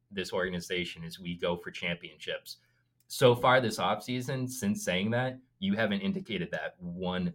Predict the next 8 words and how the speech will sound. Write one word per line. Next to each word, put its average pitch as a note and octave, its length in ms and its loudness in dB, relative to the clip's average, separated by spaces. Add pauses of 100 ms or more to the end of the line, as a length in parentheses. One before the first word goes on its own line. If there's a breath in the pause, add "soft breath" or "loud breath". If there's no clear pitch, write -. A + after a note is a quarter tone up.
bit, D#2 260 -6
one A2+ 520 2
iota F2+ 560 2 (220)
has - 220 -2
not G2 400 2
been F#2 200 0
reflective E2 580 -4 (380)
of G2 300 4